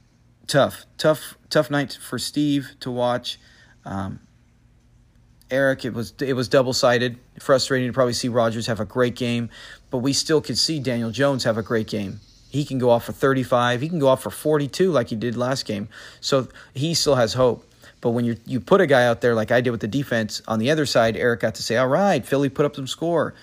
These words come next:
You know, rack that, that offense up and tear my defense down." So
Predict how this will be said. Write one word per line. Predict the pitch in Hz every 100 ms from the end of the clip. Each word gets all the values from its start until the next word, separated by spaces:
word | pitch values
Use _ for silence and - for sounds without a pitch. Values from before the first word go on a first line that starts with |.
| - -
You |
know, | 127
rack | 117 120 139
that, | - 123 -
that | 117 107 -
offense | 117 127 - 120 -
up | 127 104
and | 98
tear | - 123
my | 117 113
defense | 117 123 117 -
down." | 113 104
So | - 110